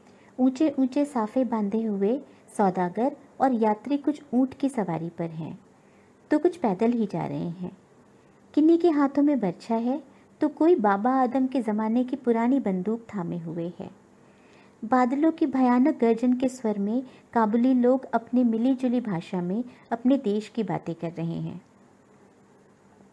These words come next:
मिनी की माँ बड़ी वहमी तबीयत की है। राह में किसी प्रकार का शोरगुल हुआ नहीं कि उसने समझ लिया कि संसार भर के सारे मस्त शराबी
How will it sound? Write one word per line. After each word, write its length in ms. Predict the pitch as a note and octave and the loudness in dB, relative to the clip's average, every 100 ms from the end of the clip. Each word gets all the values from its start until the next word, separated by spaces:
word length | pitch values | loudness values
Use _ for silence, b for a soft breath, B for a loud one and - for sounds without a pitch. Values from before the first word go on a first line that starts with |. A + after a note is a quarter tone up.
| _ _ _ _ _ B B B - | _ _ _ _ _ B B B 0
मिनी 240 | C#4+ E4 F#4+ | 4 6 6
की 140 | F#4+ | 4
माँ 280 | E4 E4 D#4 | 4 2 2
बड़ी 220 | C4+ D#4 | 2 2
वहमी 360 | A3+ G#3 A3 C4 | 2 0 2 2
तबीयत 420 | F#3+ E3 D#3+ - | 0 -4 -6 -6
की 140 | D#3+ | -10
है। 300 | D#3 D3+ E3 _ b b - | -8 -10 -12 _ b b -2
राह 220 | A3 B3 | 0 2
में 160 | D4 E4+ | 4 2
किसी 260 | E4 D4 | 0 -2
प्रकार 380 | D4+ B3 B3 A3+ | -2 0 -2 -4
का 180 | A#3 D4 | -2 -2
शोरगुल 480 | C#4+ A#3+ A3+ A3 C4 | 0 0 0 0 -4
हुआ 300 | B3 F#3+ G#3+ | -2 -4 -2
नहीं 320 | A#3+ B3 D4 - B B | 0 0 -2 -4 B B
कि 100 | D4 | 0
उसने 280 | D4 - D4+ | 0 2 0
समझ 420 | D4 A3 B3+ B3+ | 0 0 0 0
लिया 240 | B3+ B3+ | 0 2
कि 180 | C4 E4+ | 2 -2
संसार 480 | E4 A3+ G#3+ A#3 B3+ | -2 -2 -2 0 0
भर 200 | A#3+ A#3+ | 2 -2
के 140 | A#3 | -2
सारे 400 | C4+ A#3+ G#3+ A#3+ | -6 -2 -2 0
मस्त 320 | B3 A3+ A3+ A#3+ | 0 -2 -6 -8
शराबी 500 | G#3+ F#3 E3+ G#3+ | -4 -2 -2 -4